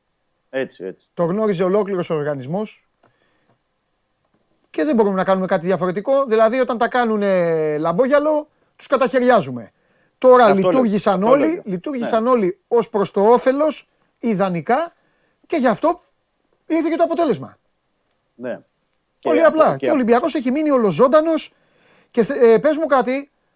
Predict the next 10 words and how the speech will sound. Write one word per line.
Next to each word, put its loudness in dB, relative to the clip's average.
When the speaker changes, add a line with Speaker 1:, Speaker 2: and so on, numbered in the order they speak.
Speaker 2:
να -4
σε -2
Speaker 1:
Μμμ. 4
Speaker 2:
ρω-, 0
πρώτα 2
απ' 0
όλα, 2
δώσε 2
το 0
τηλέφωνο, 0